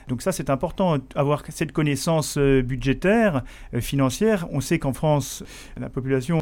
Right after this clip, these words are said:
est un peu mal, euh, lotie, qu'elle est un peu en déficit de connaissances, et c'est très important, je dois avoir accès à ces informations et, et ces savoirs.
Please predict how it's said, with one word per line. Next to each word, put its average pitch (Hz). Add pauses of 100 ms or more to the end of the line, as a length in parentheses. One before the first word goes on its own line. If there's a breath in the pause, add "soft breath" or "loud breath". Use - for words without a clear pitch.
est 147
un 131
peu 156
mal, 151
euh, 139
lotie, 165
qu'elle 135
est 135
un 131
peu 135
en 131
déficit 135
de 131
connaissances, 165
et -
c'est 131
très 143
important, 139
je 170
dois 151
avoir 139
accès 127
à 185
ces 135
informations 131
et, 147
et 120
ces -
savoirs. 135